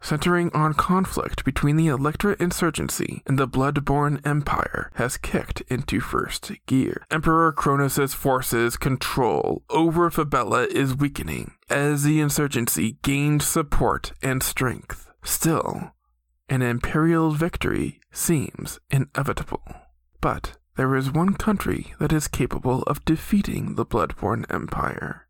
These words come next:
the Republic of Fantasia. The entirety of Fantasia is newly liberated from the Empire, but the Bloodborns have put a plan into motion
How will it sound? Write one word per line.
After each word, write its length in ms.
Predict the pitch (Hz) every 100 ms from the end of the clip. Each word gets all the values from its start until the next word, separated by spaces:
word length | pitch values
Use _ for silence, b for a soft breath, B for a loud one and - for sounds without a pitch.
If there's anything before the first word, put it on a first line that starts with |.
| _
the 100 | -
Republic 760 | 120 123 - 208 - - - - - -
of 220 | 139 139
Fantasia. 920 | - 139 139 143 135 - - 156 - _ _
The 160 | - 175
entirety 680 | 160 - 170 190 202 202 -
of 180 | 165 160
Fantasia 840 | 151 151 - 98 82 - - - - -
is 260 | 139 135
newly 680 | 135 135 151 165 170 175 175
liberated 720 | 165 - 82 92 - 123 117
from 240 | - 117 131
the 100 | 101
Empire, 640 | 165 - - - - - _
but 340 | 160 - - - _ _
the 100 | 120
Bloodborns 840 | - 147 180 - 69 - - - - _
have 280 | - 123 -
put 200 | - 165 -
a 160 | 185
plan 560 | - - 151 76 92 98
into 420 | 135 139 135 147
motion 600 | 131 147 165 - - -